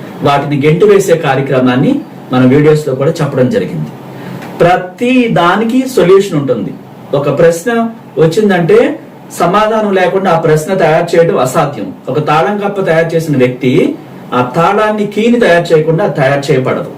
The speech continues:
విశ్వ గ్రంథాల్లో అదే ఉంది. నీకు సమస్య వచ్చిందంటే ఖచ్చితంగా సొల్యూషన్ ఉంటుంది.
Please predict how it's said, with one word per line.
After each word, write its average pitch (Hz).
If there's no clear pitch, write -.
విశ్వ 131
గ్రంథాల్లో 156
అదే 156
ఉంది. 123
నీకు 151
సమస్య 220
వచ్చిందంటే 170
ఖచ్చితంగా 170
సొల్యూషన్ 139
ఉంటుంది. 82